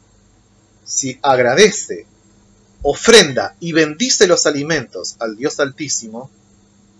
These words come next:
incluido la, la bebida intoxicante como el té, el café y el vino, eso que normalmente lo alejaría de Dios, lo termina acercando a Dios. Repito, hermanos, la magia del Tantra.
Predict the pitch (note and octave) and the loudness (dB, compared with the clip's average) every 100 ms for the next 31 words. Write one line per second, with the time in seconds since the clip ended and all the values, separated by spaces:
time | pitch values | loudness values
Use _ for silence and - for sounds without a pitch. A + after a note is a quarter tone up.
0 | _ _ _ _ _ _ _ _ _ _ | _ _ _ _ _ _ _ _ _ _
1 | - C3+ C#3+ D#3+ C#3 A2+ G#2+ A#2 A2+ A2+ | -16 -6 0 4 4 4 0 -2 -2 0
2 | C3+ C3 B2 C3 A#2 D3 C#3 D3 A#2 G#2+ | -2 -2 -4 -6 -2 -2 0 -2 -4 -10
3 | G#2 - D#3 - C3 - G#2+ - D3 B2+ | -8 0 0 0 -8 -6 -8 0 0 2
4 | A#2+ A#2+ D#3+ B2 B2+ - _ _ _ _ | -4 -6 -8 -8 -12 -14 _ _ _ _
5 | _ _ _ _ _ - C4+ - B2 - | _ _ _ _ _ 2 4 4 0 -4
6 | C3+ C3 C3+ F#3 G3+ G#3 F#3+ C#3 C3 C3 | -2 0 2 2 4 2 2 4 4 2
7 | - B2 F3+ D#3+ D#3 D3+ A#2+ - - _ | 0 2 4 4 4 0 -2 -6 -20 _
8 | _ _ _ - D3 D3+ D3 D#3+ F3 D3+ | _ _ _ 0 2 4 2 2 0 0
9 | - A#2 - C#3 A2 F#2+ F2 D#2 - - | 0 -4 0 -2 0 -8 -10 -16 -20 -20
10 | _ _ _ _ _ _ _ _ _ - | _ _ _ _ _ _ _ _ _ -2
11 | D#3 - - A#2+ A#2+ A2 - - A#2+ B2 | 0 0 0 -2 -2 -8 -12 -8 -6 -2
12 | D#3 - D#3 C#3 - B2+ G#2+ - - | -4 0 0 0 -2 -4 -4 -16 -20